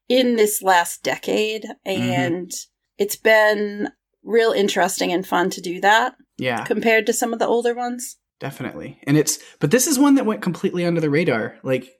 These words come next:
Speaker 2: you know, this was four years ago. I didn't even know this movie existed until we started this podcast and we were looking up movies we might want to cover at some point. And so it's been kinda sitting on our list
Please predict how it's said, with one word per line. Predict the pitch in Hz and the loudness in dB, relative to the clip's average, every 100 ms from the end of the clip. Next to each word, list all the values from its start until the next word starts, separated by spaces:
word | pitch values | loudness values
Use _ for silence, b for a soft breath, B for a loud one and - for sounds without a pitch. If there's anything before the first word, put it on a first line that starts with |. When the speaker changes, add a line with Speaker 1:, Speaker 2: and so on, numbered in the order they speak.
| - | -12
Speaker 2:
you | 139 | -10
know, | 127 131 131 | -8 -8 -6
this | 143 143 | -4 -2
was | 147 | -2
four | - 165 | 2 4
years | 156 160 170 | 6 4 2
ago. | 147 123 120 - b b b - | 2 0 -2 -8 b b b -2
I | 160 | 0
didn't | 151 151 | 2 4
even | 143 139 | 4 4
know | 135 | 2
this | 135 | 2
movie | 139 127 110 | 0 0 -2
existed | 131 123 147 117 104 | 0 0 0 0 -2
until | 110 113 127 113 107 - _ _ _ _ _ | -2 -4 -4 -2 -4 -6 _ _ _ _ _
we | 143 | 0
started | - 131 135 123 | 2 2 4 2
this | 113 - | -2 -2
podcast | 117 123 - 98 - | -2 -2 -4 -6 -6
and | 127 | -4
we | 113 | -2
were | 113 | -2
looking | 117 - 113 | -4 -4 -4
up | 95 - - - | -4 -6 -14 -6
movies | 113 110 95 | -4 -2 -2
we | 98 | -2
might | 117 101 - | -2 -4 -6
want | - - | -14 -16
to | - | -10
cover | 123 131 92 | -6 -4 -4
at | - | -4
some | - 104 | -6 -8
point. | - 98 - _ _ _ - | -8 -8 -10 _ _ _ -6
And | 123 | -2
so | 127 | 0
it's | 127 | 0
been | - 131 | 0 2
kinda | 139 123 | 2 0
sitting | - 147 135 | 2 4 4
on | 131 | 4
our | 120 117 | 2 2
list | 131 156 135 - - | 4 4 4 0 -4